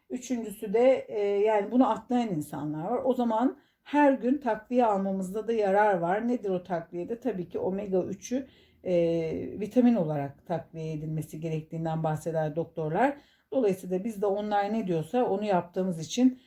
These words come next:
buna da dikkat etmemiz gerekiyor. Özellikle yine hamileler ve çocuklar.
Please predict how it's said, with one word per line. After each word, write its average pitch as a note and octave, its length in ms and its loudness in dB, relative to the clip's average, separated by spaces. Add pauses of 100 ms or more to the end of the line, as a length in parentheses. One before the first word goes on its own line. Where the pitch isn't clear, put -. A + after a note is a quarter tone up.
(180)
buna G3+ 260 0
da F3 120 -6
dikkat G3 320 -4
etmemiz F3+ 440 -2
gerekiyor. F3+ 460 0
Özellikle G3 680 2
yine G#3 180 -4
hamileler F#3 800 2
ve A3 120 -2
çocuklar. E3 520 -4